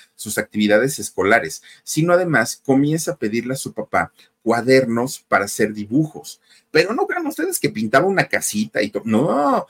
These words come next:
don Cuervo, don Cuervito pintaba en aquellos años unos paisajes tan bonitos,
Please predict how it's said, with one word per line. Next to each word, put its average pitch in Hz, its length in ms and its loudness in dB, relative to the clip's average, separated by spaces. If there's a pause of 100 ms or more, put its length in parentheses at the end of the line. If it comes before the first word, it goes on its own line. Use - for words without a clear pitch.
(300)
don 117 260 2
Cuervo, 175 540 4
don 110 180 2
Cuervito 135 520 0
pintaba 127 600 0
en 151 100 -4
aquellos 131 340 -4
años 143 280 0
unos 190 240 -2
paisajes 107 760 -6
tan 90 320 -2
bonitos, 104 640 0